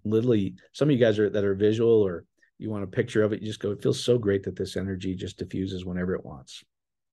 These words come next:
And just allow it to, to re-, allow it to go out of me. But some of you that are visual probably can see it, like, dissipate, like, evaporate, like mist. It just kind of, uh,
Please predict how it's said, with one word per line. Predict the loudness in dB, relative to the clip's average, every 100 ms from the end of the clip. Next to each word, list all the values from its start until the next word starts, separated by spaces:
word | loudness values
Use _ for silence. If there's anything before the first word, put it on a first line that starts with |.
| _ _ _ _ -4
And | -2
just | 0
allow | -2 -2 -6
it |
to, | -6 -10 -8
to | -6 -6 -8
re-, | -10 -12 -12 _ _ _ _ -10
allow | -6 -2
it | -4
to | -2 -4 -6 _ _ _ _
go | -4 -4
out | -2 -8
of | -10
me. | -14 -16 _ _ _ _ _ _ _ _ _ _ _ _
But | -2
some | 4 6
of |
you | 6
that | 4
are | 4
visual | 4 4 2
probably | -2 0 0
can | 0 -6
see | -2 -4
it, |
like, | -4 -6
dissipate, | -6 -4 -6 -6 -10
like, | -10 -12
evaporate, | -10 -8 -8 -6 -4 -4
like | -8 -8
mist. | -6 -6 -8 -10
It | -8
just | -6 -6
kind | -4
of, | -4 -8 _ _ _ _ _ -8
uh, | -6